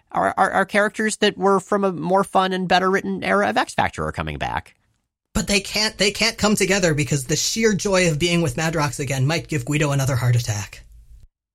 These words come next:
Speaker 1: Yeah, yeah, that part's a little unclear. And you're totally right. They could just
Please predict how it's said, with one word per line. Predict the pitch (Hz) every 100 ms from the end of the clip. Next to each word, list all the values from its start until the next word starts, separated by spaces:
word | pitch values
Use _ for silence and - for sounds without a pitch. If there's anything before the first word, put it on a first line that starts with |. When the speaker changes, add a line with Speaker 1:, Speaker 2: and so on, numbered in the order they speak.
| _ _ _
Speaker 1:
Yeah, | 143 180 190
yeah, | 185 180
that | 247
part's | - 381 -
a | 262
little | 180 180 175 143 -
unclear. | 117 113 - - 104 87 69 69 - - -
And | 175
you're | 190
totally | - 302 240 110
right. | 123 98 80
They | 120
could | 196 185
just | 208 -